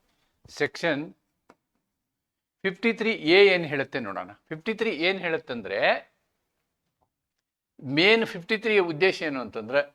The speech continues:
ಈ pre-, deceased child of intestate ಅಂದ್ರೆ ಒಬ್ಬ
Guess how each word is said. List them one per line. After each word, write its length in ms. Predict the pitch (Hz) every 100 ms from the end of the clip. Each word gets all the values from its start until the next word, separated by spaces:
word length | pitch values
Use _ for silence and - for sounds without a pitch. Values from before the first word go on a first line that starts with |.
| -
ಈ 100 | 196 214
pre-, 340 | 160 185 220 202 - - _ _ - 123 147
deceased 600 | 175 - 226 214 175 202 254 - _ _ _ -
child 360 | 165 202 202 170
of 80 | 147 139
intestate 760 | 131 120 101 - 101 92 85 _ - _ _ _ -
ಅಂದ್ರೆ 420 | 113 92 87 113 185 247 _ _ _ _ _ _ _ _ _ - 135
ಒಬ್ಬ 220 | 139 123